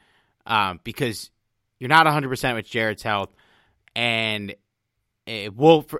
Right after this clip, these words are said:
unless Wolford is fully one hundred percent, no recurring injury on Saturday, I, I think you have to activate Bortles for sure. And maybe, maybe you activate Wolford too because you feel okay about his health. But I don't know. I mean, I,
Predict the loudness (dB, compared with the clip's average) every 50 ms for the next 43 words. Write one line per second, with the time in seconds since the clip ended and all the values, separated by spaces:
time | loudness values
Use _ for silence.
0 | -4 -2 0 2 2 2 0 0 -4 -2 0 0 0 0 0 -2 -2 -2 -4 -6
1 | -8 -14 _ _ -8 -6 -6 -6 -8 -10 -16 -20 _ _ _ _ _ _ -4 -2
2 | -2 0 0 -2 -2 -4 -6 -8 _ _ _ _ -12 -6 -2 -2 0 0 -2 -4
3 | -4 -6 -8 -8 -8 -8 -8 -8 -10 -12 -10 -6 -4 0 2 2 2 2 0 -4
4 | -4 -4 -4 -4 -2 -2 -4 -4 -6 -6 -6 -10 -10 -8 -8 -8 -8 -10 -12 _
5 | _ _ _ _ _ _ _ _ _ _ 4 4 4 2 -2 -6 -6 -2 2 2
6 | 2 2 0 -4 -6 -6 -6 -6 -6 -8 -10 -12 _ _ _ _ _ _ _ _
7 | _ _ _ _ _ _ _ _ _ -12 -10 -6 -6 -6 -8 -8 -12 -6 -2 -2
8 | -2 -2 -2 -2 -4 -4 -4 -6 -8 -4 0 0 0 0 0 2 4 4 4 2
9 | 0 -4 -4 -4 -4 -4 -4 -4 -2 -2 -2 -2 -6 -10 -16 -18 -18 -16 -12 -8
10 | -4 -4 -4 -4 -6 -12 _ _ _ _ _ _ _ _ _ _ _ _ _ _
11 | -6 -4 -2 0 0 0 0 -2 -4 -6 -6 -2 0 0 0 0 -2 -4 -2 -2
12 | -2 0 2 2 0 0 -2 -4 -6 -6 -4 -4 -6 -6 -6 -8 -6 -6 -6 -6
13 | -6 -8 -10 -12 -12 -10 -8 -8 -8 -6 -6 -6 -4 -4 -4 -4 -6 -6 -6 -6
14 | -6 -6 -4 -4 -2 -2 0 -2 -2 -2 -4 -2 -2 -4 -4 -2 -2 -4 -2 -2
15 | -2 -4 -4